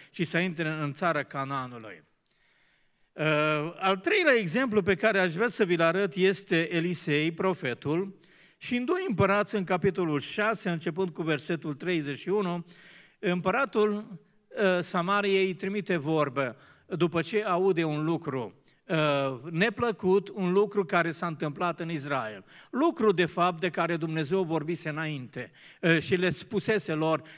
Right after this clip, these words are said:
că dacă se despart de Dumnezeu, dacă se departe de Dumnezeu, dacă merg după idol,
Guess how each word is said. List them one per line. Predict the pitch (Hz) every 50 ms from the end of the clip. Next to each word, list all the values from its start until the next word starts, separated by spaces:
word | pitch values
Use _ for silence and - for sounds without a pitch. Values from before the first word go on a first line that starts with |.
| -
că | - - 165
dacă | 170 151 156 -
se | 151 - 180
despart | 165 151 156 - - - 202 226 262 233 202
de | 208
Dumnezeu, | 180 165 160 147 143 139 123 113 131 123 120
dacă | 143 139 135 165
se | 151 - 156
departe | 139 139 139 135 - 214 226 269 240 - 226 208
de | 170 170
Dumnezeu, | 151 143 143 147 135 127 110 123 120 107 95 - - - - -
dacă | - - - - 190
merg | 185 226 269 254
după | 254 254 175 208
idol, | 196 190 208 180 196 196 180 156